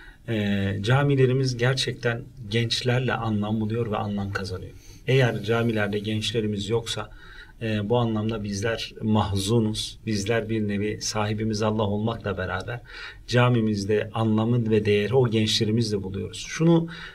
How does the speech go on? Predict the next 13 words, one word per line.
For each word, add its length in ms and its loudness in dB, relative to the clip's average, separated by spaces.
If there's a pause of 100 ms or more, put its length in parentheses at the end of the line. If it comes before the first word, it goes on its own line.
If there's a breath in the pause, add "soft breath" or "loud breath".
(180 loud breath)
e, 300 0
yıkmak 540 2
gerekiyor. 560 2
Özellikle 460 0
sesimizi 540 -2
işiten 340 0
gençlerimize 580 2
şunu 180 2
ifade 360 4
etmek 240 0
isterim. 380 -4
İslam 400 4
davası, 680 4